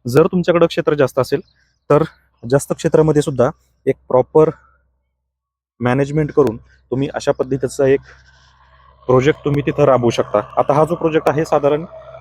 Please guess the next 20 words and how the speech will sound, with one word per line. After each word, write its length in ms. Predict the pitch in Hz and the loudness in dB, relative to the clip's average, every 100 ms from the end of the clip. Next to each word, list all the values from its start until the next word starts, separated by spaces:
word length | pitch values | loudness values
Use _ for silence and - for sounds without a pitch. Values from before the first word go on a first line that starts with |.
| - - | -16 -2
अ, 220 | 120 117 | 0 0
चार 300 | - 151 165 | -2 0 2
एकरवर 420 | 156 160 147 160 | 2 2 2 0
हा 220 | 127 - | -2 -2
प्रोजेक्ट 400 | 151 143 123 113 - | -2 0 -2 -4 -8
आहे. 80 | 92 - - - - - - - _ _ _ _ - | -12 -12 -20 -20 -20 -20 -20 -20 _ _ _ _ -16
आता 140 | - | 0
या 120 | 180 208 | 2 2
पुढचं 340 | 202 185 214 | 0 0 0
जे 140 | 208 | 0
पीक 240 | 220 208 196 | 0 0 0
आहे 200 | 165 175 | 0 -2
तर 160 | 185 | -6
हे 240 | 156 180 180 | -4 -2 -4
फ्लावर 400 | - 139 147 156 | 0 2 2 0
आहे, 80 | 156 _ _ _ _ _ _ _ _ _ _ _ _ | -4 _ _ _ _ _ _ _ _ _ _ _ _
इथं 320 | 131 156 156 151 | -4 2 4 4
पाहू 260 | 143 139 | 2 -2
शकता 280 | 143 - 127 | -4 -8 -8
फ्लावर. 340 | - 120 113 | 0 0 0